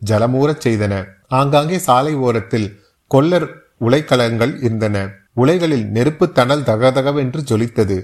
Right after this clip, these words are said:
இரும்பை பட்டறையில் வைத்து அடிக்கும் சத்தம் டனார் டனார் என்று கேட்டது. அந்த உலைக்களங்களில் குடியானவர்களுக்கு வேண்டிய ஏர்க்குழு, மண்வெட்டி, கடப்பாரை முதலியவற்றுடன் கத்திகள், கேடயங்கள், வேல்கள்,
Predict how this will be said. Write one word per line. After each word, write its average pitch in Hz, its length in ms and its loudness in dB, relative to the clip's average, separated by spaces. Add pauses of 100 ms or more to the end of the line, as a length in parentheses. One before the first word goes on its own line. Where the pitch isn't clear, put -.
(140)
இரும்பை 165 440 2
பட்டறையில் 127 600 0
வைத்து 120 260 0
அடிக்கும் 113 380 -2
சத்தம் 113 440 -2
டனார் 117 420 0
டனார் 120 440 -2
என்று 101 260 -4
கேட்டது. 101 440 -2 (260)
அந்த 143 260 4
உலைக்களங்களில் 135 800 0
குடியானவர்களுக்கு 123 1000 0
வேண்டிய 110 400 0 (560)
ஏர்க்குழு, 127 500 2 (420)
மண்வெட்டி, 127 600 0 (400)
கடப்பாரை 123 600 2 (160)
முதலியவற்றுடன் 120 840 0 (420)
கத்திகள், 123 500 2 (160)
கேடயங்கள், 123 680 2 (240)
வேல்கள், 120 540 2